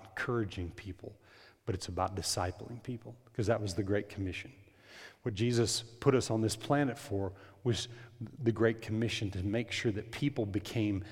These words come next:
not just, not just born again, but that, that they became true disciples of Jesus Christ, that they understood who he was and what he did for them, and,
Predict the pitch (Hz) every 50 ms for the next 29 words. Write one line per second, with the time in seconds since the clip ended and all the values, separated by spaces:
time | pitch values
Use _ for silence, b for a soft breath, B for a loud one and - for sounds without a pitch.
0 | B B B - 113 120 135 135 - 117 92 110 113 104 - - - - - B
1 | B B B B B B B - 120 139 139 120 117 101 - 101 95 113 127 156
2 | 151 131 98 80 90 85 78 80 85 92 92 - B B B B B B B -
3 | 117 101 - 120 110 - - - 110 110 107 110 120 117 120 117 107 110 107 -
4 | - 127 123 113 107 98 - - - - 139 127 107 107 101 - - - 160 135
5 | 143 139 - - 110 101 87 92 87 - 90 92 90 87 - 85 - - - -
6 | 92 78 80 - - 117 - - 110 113 101 98 92 - - - - 143 147 139
7 | 101 - 123 113 110 104 101 101 107 101 101 92 101 95 95 104 104 104 101 95
8 | 107 127 127 110 - 107 90 85 80 80 80 85 87 B B B B B B B
9 | B B 120 117